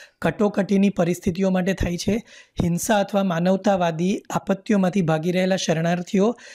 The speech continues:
કે યાત્રાધામો માટે નહીં, બરાબર? તો આપણે યાત્રાધામ માટે વિઝા ફ્રી એન્ટ્રી, બરાબર? તમારે ખાલી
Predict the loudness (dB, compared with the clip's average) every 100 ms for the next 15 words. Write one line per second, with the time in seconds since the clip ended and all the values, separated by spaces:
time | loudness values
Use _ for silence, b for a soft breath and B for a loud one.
0 | B -2 0 0 -2 -2 0 0 -2 -4
1 | -4 -6 -2 -2 -2 B B _ -2 0
2 | 2 2 2 0 0 0 0 -2 0 2
3 | 2 2 2 2 0 0 0 0 2 0
4 | 0 0 0 0 -2 0 0 0 0 2
5 | 2 0